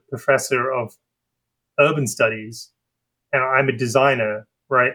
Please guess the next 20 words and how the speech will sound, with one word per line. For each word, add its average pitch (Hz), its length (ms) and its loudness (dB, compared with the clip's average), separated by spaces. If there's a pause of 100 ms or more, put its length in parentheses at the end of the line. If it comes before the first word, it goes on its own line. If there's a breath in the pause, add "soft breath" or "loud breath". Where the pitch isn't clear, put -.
And 139 180 0
so 139 120 2
we 127 200 -4
don't 151 280 2
really, 143 380 2
there's 139 160 2
not 151 180 2
a - 20 -20
huge 151 400 -2
amount 131 220 2
of 123 80 -4
overlap 143 500 0
there, 185 340 4
but 147 140 -6
there's 143 120 2
a 143 60 4
lot 143 180 6
of 131 100 2
respect - 480 -4
there. 151 260 -10